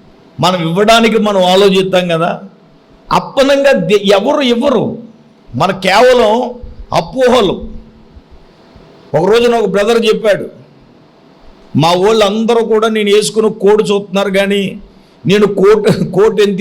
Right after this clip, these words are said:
వేసుకున్నానో మా వాళ్ళకి అర్థం కాదన్నాడు." ఒక రోజున, ఆ, వీళ్ళు ఏం చెప్తే కోటు లోపల ఏముందని తెర చూస్తే అతను వేసుకున్న చొక్కా ఏమైపోయింది? చిరిగిపోయింది.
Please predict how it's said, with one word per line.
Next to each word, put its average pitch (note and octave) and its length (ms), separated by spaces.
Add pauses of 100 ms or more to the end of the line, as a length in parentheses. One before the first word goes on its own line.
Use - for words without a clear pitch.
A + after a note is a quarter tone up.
వేసుకున్నానో G3 720 (260)
మా E3+ 100
వాళ్ళకి G3 360
అర్థం F3+ 360
కాదన్నాడు." E3 640 (1700)
ఒక F#3+ 220
రోజున, A#3+ 260 (440)
ఆ, D3+ 280 (360)
వీళ్ళు F#3 340
ఏం G#3 80
చెప్తే G#3 240
కోటు G3 380
లోపల G3+ 300
ఏముందని G3+ 420
తెర G3 280 (120)
చూస్తే E3 600 (260)
అతను E3 240
వేసుకున్న G3 640 (160)
చొక్కా E3 340
ఏమైపోయింది? F3 840 (340)
చిరిగిపోయింది. F#3 920